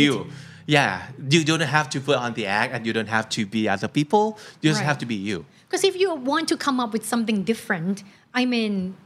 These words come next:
Speaker 2: it's, I'm so sorry to break this to you, but you cannot be different in terms of the content that you present because
Speaker 1: Mm.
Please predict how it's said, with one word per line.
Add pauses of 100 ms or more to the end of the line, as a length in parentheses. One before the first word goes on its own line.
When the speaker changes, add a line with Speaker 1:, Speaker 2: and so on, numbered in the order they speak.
Speaker 2:
it's,
I'm
so
sorry
to
break
this
to
you,
but
you
cannot
be
different (440)
in
terms
of
the
content
that
you
present
because
Speaker 1:
Mm.